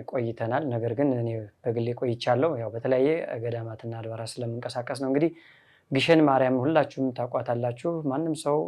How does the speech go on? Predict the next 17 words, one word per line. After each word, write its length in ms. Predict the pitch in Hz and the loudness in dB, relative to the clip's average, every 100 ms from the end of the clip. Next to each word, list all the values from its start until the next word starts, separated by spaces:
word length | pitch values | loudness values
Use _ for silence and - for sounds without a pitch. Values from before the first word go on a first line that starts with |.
| - | -4
ስለት 320 | 131 123 120 | -2 -2 -4
ተስሎ 260 | - 120 131 | -6 -4 -2
ያልደረሰለት 580 | 123 117 117 - 120 110 | -2 -2 -4 -4 -6 -4
የለም 240 | 117 120 | -6 -6
እዚያ 160 | 117 120 | -4 -2
ቦታ 180 | 117 - 120 | -2 -2 0
ላይ። 120 | 175 269 | 0 -2
እንዲሁም 320 | 131 120 120 120 | -2 0 0 2
ደግሞ 220 | 123 180 214 - _ _ _ - | 2 2 0 -10 _ _ _ 6
ድንቅና፣ 440 | 160 160 143 127 135 170 - | 6 6 2 4 4 4 2
እ፣ 100 | 135 120 120 113 110 113 - - | 0 2 0 -2 -6 -12 -20 -8
በጣም 260 | 123 151 | 0 2
ብርቅ 180 | 127 123 | 2 0
የሆነ 300 | 127 117 113 117 131 - - | 0 0 -2 -6 -10 -14 4
ዳገት 340 | 123 120 120 | 4 6 0
ነው 120 | 110 | -6
የሚወጣ 420 | 110 110 113 113 | -10 -8 -8 -4